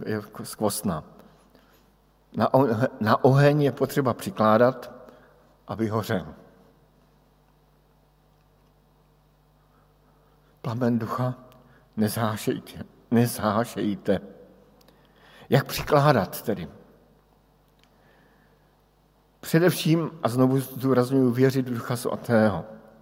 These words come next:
Jeden kazatel, eh, říkal, že vždycky káže v Anglii v kostele a musí kázat na takové té kazatelně, jak, jak, jak, jak se tam jde po schodech nahoru.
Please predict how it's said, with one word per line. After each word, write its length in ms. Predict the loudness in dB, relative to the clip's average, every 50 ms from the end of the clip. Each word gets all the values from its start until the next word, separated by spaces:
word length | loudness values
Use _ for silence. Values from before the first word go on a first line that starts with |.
| _ _ _ _ _ _ -20 -20 -20 -20 -20 -20 -20 -20 _ _ -14 -6
Jeden 460 | -2 0 2 4 4 4 4 2 -2 -6 -12 -18 -18 -18 -16 -18 -18 -18 -20 -20 -16 -10
kazatel, 720 | -8 -4 2 2 2 2 4 2 2 2 2 2 -2 -6 -10 -16 -20 -20 -20 -20 -20 -20 -20 _ _ _ -20 -20 -20 -14
eh, 380 | -12 -10 -8 -8 -8 -8 -10
říkal, 360 | -12 -14 -10 -6 -4 -4 -4
že 240 | -2 -2 -4 -4 -4 -6 -8 -12
vždycky 440 | -12 -14 -14 -12 -8 -6 -4 -4 -4 -6 -8 -12 -14 -18 -18 -20 -18 -12
káže 460 | -6 0 2 4 4 4 4 2 2
v 100 | 2 0 0
Anglii 400 | 0 2 4 4 6 6 6 4
v 240 | 4 0 -6 -10 -8
kostele 520 | -6 -6 -6 -2 2 4 6 8 8 8
a 40 | 8
musí 420 | 6 4 2 0 -2 -2 -4 -4 -4 -8 -14 -20 -20 -18 -6
kázat 380 | -2 0 2 2 4 2 2 2
na 120 | 0 -2
takové 320 | -2 -2 0 2 2 2 2
té 140 | 2 0
kazatelně, 560 | 0 0 0 0 0 0 2 4 4 4 2 -2
jak, 100 | -4 -6 -10 -14
jak, 400 | -14 -14 -14 -14 -12 -14 -12 -10
jak, 220 | -10 -8 -8 -6 -6
jak 140 | -8 -8 -4
se 80 | 0
tam 180 | 2 2 4 4
jde 100 | 2 0
po 160 | 0 0 -4
schodech 340 | -2 -2 -2 0 0 0 2
nahoru. 480 | 2 4 6 6 6 6 4 0 -2